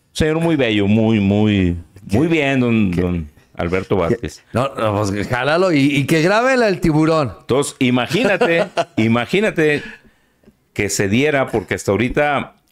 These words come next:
Speaker 1: se ha atrevido el representante del grupo de los hijos de Miquel Laure a relacionarnos con gente muy grande y todos han accedido, no por mí, lógico, por la llave que traemos que se llama Miquel Laure,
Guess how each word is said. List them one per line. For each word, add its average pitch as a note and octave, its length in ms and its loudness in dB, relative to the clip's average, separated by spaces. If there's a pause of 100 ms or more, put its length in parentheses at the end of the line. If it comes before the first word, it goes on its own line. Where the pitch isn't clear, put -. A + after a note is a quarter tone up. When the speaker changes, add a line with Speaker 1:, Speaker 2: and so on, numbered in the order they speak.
(200)
Speaker 1:
se - 180 -4
ha G#2 40 0
atrevido A2+ 420 0
el A#2+ 80 0
representante G2+ 760 0
del G2 220 2
grupo F2+ 320 0
de G2 60 2
los F#2 160 0
hijos G2 160 -2
de G2 100 -2
Miquel F#2 280 -2
Laure G2 380 0 (2000)
a G2 100 -4
relacionarnos F#2+ 840 0
con F#2 180 0
gente G#2 260 -2
muy A2+ 200 2
grande A2+ 340 0
y A2 40 -4
todos A2+ 320 -2
han A#2 120 0
accedido, A2+ 680 0
no F#2+ 220 0
por A2+ 160 0
mí, G#2+ 180 2
lógico, C3+ 520 -4 (480)
por E2 160 -6
la E2 160 0
llave E2 280 0
que - 120 -2
traemos G#2+ 400 0
que F2+ 100 -4
se F#2 80 -2
llama G#2 180 2
Miquel G2 320 0
Laure, A2 340 0